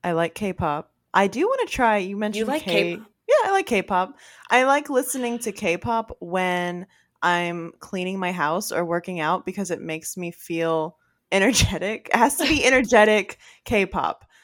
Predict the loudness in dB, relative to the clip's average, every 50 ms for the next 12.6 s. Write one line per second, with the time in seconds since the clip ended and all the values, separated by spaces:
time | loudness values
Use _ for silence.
0 | _ _ _ 6 6 6 8 8 6 6 6 4 0 0 0 2 2 2 4 4
1 | 2 2 2 0 0 -2 -4 -8 0 4 4 4 6 4 4 4 6 6 6 6
2 | 4 4 6 6 6 6 6 2 0 0 0 0 2 2 0 -2 -4 -8 -12 -12
3 | _ -2 2 4 6 8 8 8 6 4 2 0 -4 -8 _ _ _ _ _ _
4 | -4 0 2 2 2 2 0 -2 -2 -2 -2 -2 -2 -2 -2 -4 -6 _ _ -20
5 | _ _ _ _ _ _ _ _ -18 -18 -16 -18 -20 -20 _ _ _ _ _ -20
6 | _ _ _ _ -2 -2 0 0 0 0 0 0 0 -2 -2 -4 -4 -4 -4 -2
7 | -2 -4 -6 -6 -4 -2 -2 -2 -2 -2 -4 -4 -4 0 2 2 2 4 2 0
8 | -2 -2 -8 _ -20 -12 _ -8 -8 -8 -12 _ _ -20 -20 -18 -16 -12 -8 -8
9 | -6 -8 -8 -2 2 2 4 4 2 0 -2 -2 -4 -4 -4 -4 -4 -4 -4 -4
10 | -4 -2 -2 -2 0 2 2 2 4 2 2 2 4 2 2 4 2 2 4 4
11 | 4 6 6 4 4 4 2 2 4 4 4 4 2 0 -2 -6 -12 -18 _ -20
12 | -18 -14 -12 -10 -10 -10 -8 -8 -6 -4 -4 6